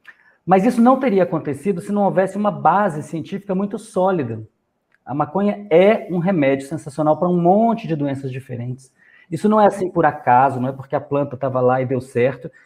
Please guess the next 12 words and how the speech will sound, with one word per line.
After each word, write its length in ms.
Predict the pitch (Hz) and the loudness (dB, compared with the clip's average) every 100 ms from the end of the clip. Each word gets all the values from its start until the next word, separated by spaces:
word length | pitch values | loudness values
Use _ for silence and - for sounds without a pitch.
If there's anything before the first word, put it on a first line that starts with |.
| _ | _
uma 120 | 143 139 | -4 0
planta 240 | 147 143 | 0 -2
que 80 | - | -6
foi 120 | 143 | -8
cultivada 760 | - 151 135 143 120 139 156 139 | -6 -6 -4 -4 2 4 4 2
ao 60 | |
longo 180 | 143 139 | 0 -2
de 140 | 135 | -4
milênios 520 | 151 135 131 156 139 - | -2 -2 0 -2 -4 -8
por 340 | 131 120 - _ _ | -10 -10 -12 _ _
nossos 320 | 127 143 143 139 | 0 0 0 -4
ancestrais 680 | 139 139 135 123 113 110 | -4 -6 -4 -2 -2 -4